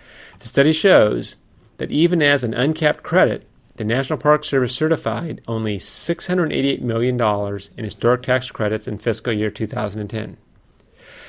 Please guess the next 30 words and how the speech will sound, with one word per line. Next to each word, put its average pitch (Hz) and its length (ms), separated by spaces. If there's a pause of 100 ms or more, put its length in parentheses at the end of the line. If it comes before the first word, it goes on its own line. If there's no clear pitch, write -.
(200)
This 185 220
compares 98 640 (240)
to 120 80
the 117 120
pre-recession 117 960
nine 160 400
billion 101 340
dollar 92 420
credit 101 260
expenditure 101 600
level 98 320
for 107 140
the 104 60
low-income 101 300
housing 127 300
tax 131 220
credit 131 360 (720)
and 120 160
the 113 80
recent 151 400
round 127 280
eight 131 140
allocation 104 840
of 113 60
about 113 200
one 113 200
point 117 200
four 135 200
billion 110 280
dollars 101 560